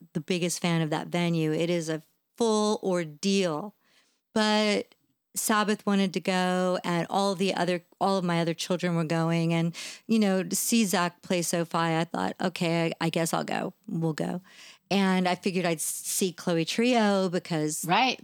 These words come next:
Speaker 1: Pantera's opening from, uh,
Speaker 2: Metallica.
Speaker 1: Metallica. And we go, and we have the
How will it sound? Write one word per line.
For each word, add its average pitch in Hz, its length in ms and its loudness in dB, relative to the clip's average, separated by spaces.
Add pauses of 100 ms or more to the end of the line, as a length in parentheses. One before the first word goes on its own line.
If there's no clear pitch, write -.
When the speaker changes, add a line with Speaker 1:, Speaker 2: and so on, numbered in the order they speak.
Speaker 1:
Pantera's 170 540 0
opening 170 320 0
from, 160 280 -2 (520)
uh, 165 160 0
Speaker 2:
Metallica. 196 300 4
Speaker 1:
Metallica. 208 840 2 (480)
And 202 600 4 (160)
we 254 280 4
go, 190 640 2 (100)
and 175 800 0 (500)
we 208 220 4
have 180 640 0 (400)
the 196 260 0